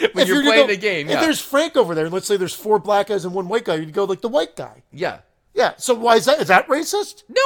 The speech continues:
Speaker 1: I'm not accusing you of anything. I'm not even trying to start anything. I'm just saying it's easier to identify. And plus, you watch the media. The media identifies people
Speaker 2: You watch
Speaker 1: white or
Speaker 2: the
Speaker 1: black.
Speaker 2: media. It co-,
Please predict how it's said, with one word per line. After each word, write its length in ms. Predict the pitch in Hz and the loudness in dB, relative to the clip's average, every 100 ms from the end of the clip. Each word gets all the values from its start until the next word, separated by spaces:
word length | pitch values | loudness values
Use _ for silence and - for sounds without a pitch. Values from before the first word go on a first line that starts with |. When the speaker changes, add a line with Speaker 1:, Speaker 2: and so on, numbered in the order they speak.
| - | 0
Speaker 1:
I'm 100 | 403 | 0
not 260 | 554 605 640 | 2 0 -2
accusing 440 | - 640 679 587 | 0 0 0 0
you 180 | 571 508 | 0 2
of 80 | 587 | 2
anything. 300 | 622 392 - | 2 0 2
I'm 120 | 311 | 2
not 120 | 302 | 2
even 160 | 330 392 | -2 -4
trying 240 | - 240 | -2 -2
to 80 | 240 | -2
start 380 | - - 190 208 | -4 -4 0 0
anything. 480 | 208 185 175 135 147 | 0 -4 -2 -2 -2
I'm 200 | 180 185 | -4 -4
just 420 | - 202 - 185 | -4 -4 -4 -8
saying 480 | 180 180 160 123 - - - - - _ _ _ - | -6 -2 -2 -4 -12 -20 -18 -16 -16 _ _ _ -8
it's 260 | 165 - | -8 -8
easier 380 | 170 190 170 180 | -10 -10 -10 -6
to 80 | 175 | -6
identify. 480 | 147 143 151 147 123 | -4 -6 -8 -6 -6
And 160 | 156 | -8
plus, 280 | 202 123 120 | -6 -6 -8
you 140 | 170 151 | -12 -8
watch 300 | 160 170 - | -6 -6 -10
the 80 | |
media. 460 | 160 120 104 90 156 _ - | -10 -10 -8 -10 -10 _ -18
The 100 | 131 | -14
media 220 | 143 160 | -10 -10
identifies 600 | 131 120 120 107 101 95 | -10 -12 -10 -10 -10 -12
people 440 | - 104 85 90 _ _ _ _ | -16 -14 -12 -14 _ _ _ _
Speaker 2:
You 120 | 202 190 | -10 -6
watch 100 | 120 | -2
Speaker 1:
white 320 | 113 120 - | -4 -6 -14
or 40 | 156 | -2
Speaker 2:
the 60 | |
Speaker 1:
black. 320 | 143 - 190 208 | 4 4 4 -2
Speaker 2:
media. 360 | 185 156 127 - _ - | -4 -8 -10 -18 _ -16
It 120 | 151 | -12
co-, 100 | 156 | -10